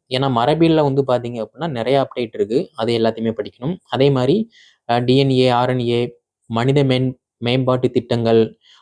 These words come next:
மனித மரபியல், நோய்கள் மற்றும் மருந்துகள், இதுலலாம் வந்து பாத்தீங்க அப்படின்னா, நிறைய அப்டேட் இருக்கு. For example, இப்போ கொரோனா இருக்கு அப்படின்னா, அந்த கொரோனா வைரஸ் வந்து எதனால வருது, என்ன ரீசன், அதே மாதிரி அதுக்கு என்ன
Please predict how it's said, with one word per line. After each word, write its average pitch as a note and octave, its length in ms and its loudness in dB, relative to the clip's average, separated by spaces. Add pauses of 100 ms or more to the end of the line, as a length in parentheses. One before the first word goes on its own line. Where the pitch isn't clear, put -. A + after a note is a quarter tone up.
(120)
மனித B2+ 320 2
மரபியல், B2+ 500 2 (220)
நோய்கள் A#2+ 480 0 (220)
மற்றும் A#2 400 -2
மருந்துகள், A2 500 2 (120)
இதுலலாம் B2 380 2
வந்து A#2 140 -2
பாத்தீங்க A2 340 -2
அப்படின்னா, A#2 260 -4
நிறைய A2+ 280 0
அப்டேட் G#2+ 340 -4
இருக்கு. G2 180 -6 (220)
For A#2 180 0
example, B2 440 0
இப்போ A#2 220 -2 (960)
கொரோனா C3+ 320 0
இருக்கு B2+ 240 0
அப்படின்னா, A2+ 380 -2
அந்த B2 200 -2
கொரோனா B2+ 340 0
வைரஸ் A#2+ 260 0
வந்து A2+ 220 0
எதனால A#2 320 2
வருது, G#2 320 2 (640)
என்ன C3 240 2 (800)
ரீசன், A2+ 460 -2 (160)
அதே A2+ 260 0
மாதிரி B2 180 0
அதுக்கு A#2 220 0
என்ன A#2+ 140 -2